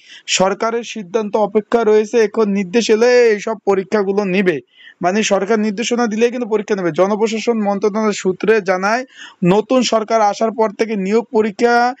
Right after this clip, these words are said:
সেভাবে চালু করেনি। তবে সরকার একটি নির্দে-, নির্দেশনা এলে প্রতিষ্ঠানগুলো নিয়োগ পরীক্ষা শুরু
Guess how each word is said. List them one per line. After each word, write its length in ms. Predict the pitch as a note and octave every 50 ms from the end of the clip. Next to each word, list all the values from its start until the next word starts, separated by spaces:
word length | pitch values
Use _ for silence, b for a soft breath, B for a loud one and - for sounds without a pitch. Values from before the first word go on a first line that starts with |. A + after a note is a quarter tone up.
| b b
সেভাবে 520 | - - - G3+ G#3 G#3 G#3 G#3 A3 A3 G#3 -
চালু 320 | - G3+ F#3+ G#3 G#3+ A3+ A3+
করেনি। 420 | A3+ A3 G#3+ G#3 G#3 G3+ F#3+ F3+
তবে 320 | D#3+ - F#3+ F#3+ G3+ G#3+ G3
সরকার 480 | - - F#3 F3+ F3+ F3+ A3 A3+ G#3+
একটি 320 | G#3+ G3 G#3 - - A3 G3+
নির্দে-, 640 | G3 G3 F#3+ E3+ F3 F3 F3+ A3+ A3+ A3 G3+ G3+
নির্দেশনা 540 | F#3 F3+ F#3+ F3 E3+ A3 - - A#3+ A3 A3+
এলে 200 | A3 A3 A3 G3
প্রতিষ্ঠানগুলো 800 | E3 E3+ F#3+ F3+ G3+ G3 - A3 G#3 G#3+ G3+ G#3 A3 B3+ C4+ C4+ - b b b b -
নিয়োগ 320 | F3 F#3+ A3 B3+ C#4+ C4+
পরীক্ষা 400 | C4+ C#4 C4 B3+ A3+ G3+ B3+ A#3+
শুরু 580 | A3 - A3+ A3 G3+ A3+ A3+ A3+ A3+ A3 A3